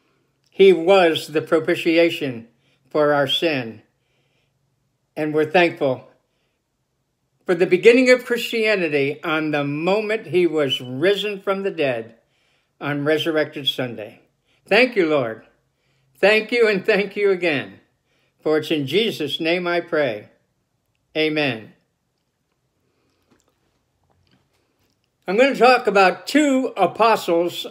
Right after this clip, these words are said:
of Jesus Christ today. One who walked with him in his earthly ministry, Judas Iscariot. And the other who went about doing God's business,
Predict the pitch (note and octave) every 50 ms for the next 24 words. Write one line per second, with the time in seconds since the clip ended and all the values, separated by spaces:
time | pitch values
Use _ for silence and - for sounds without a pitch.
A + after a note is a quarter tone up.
0 | - - E3+ E3+ E3+ D3+ C3+ G3 G#3+ G3 D3 - F3 - - - G3 E3 C#3 C3
1 | - - - D#3 C#3 D3 D3+ E3+ G3+ A3 A3+ - _ _ _ _ _ _ _ _
2 | _ _ _ _ _ _ _ _ _ _ _ - E3 F3+ A3 B3 C#4 D4+ D4+ D4
3 | B3+ A#3 - - _ _ _ _ _ _ _ _ - A#3+ A#3 G#3+ A#3 C4+ C4+ C4
4 | - - B3+ A3+ F3+ G3+ A#3 A3+ A3 G#3 G3+ F3 D#3 G3 G#3+ G3+ G#3+ - A3 G3+
5 | F#3+ F#3+ F3+ D#3+ C#3 - - - C#3+ A#2+ G#2 - - _ _ _ _ _ _ -
6 | - F#3+ A3+ B3 B3 C4 C4 B3+ - - C4 - - G#3+ - - - - G3 F#3
7 | E3+ D3 C3+ B2 A2 A2 - _ _ _ _ _ _ _ _ _ _ _ _ _
8 | _ _ - G3 F#3 G3 G3 F#3+ G3 G#3 A#3+ B3+ C#4 C#4+ C#4+ B3+ - - - _
9 | _ _ _ _ _ _ _ _ _ _ _ _ _ _ _ _ _ _ _ _
10 | _ _ _ _ _ _ - A3+ B3 B3 A#3+ A#3 A3+ A#3 - - - _ _ _
11 | _ _ _ _ - F#3 E3+ G3 C4 D4+ D#4 D#4 C#4 C4 C4+ B3+ B3 A#3+ G3+ D3
12 | G3+ B3 C4 C4 A#3 G#3+ G3 A#3+ A#3+ B3 A#3+ G3+ D3+ C#3+ D#3 D3+ B3+ C4+ B3 -
13 | F3+ E3+ D3+ D3 D#3 - - - - -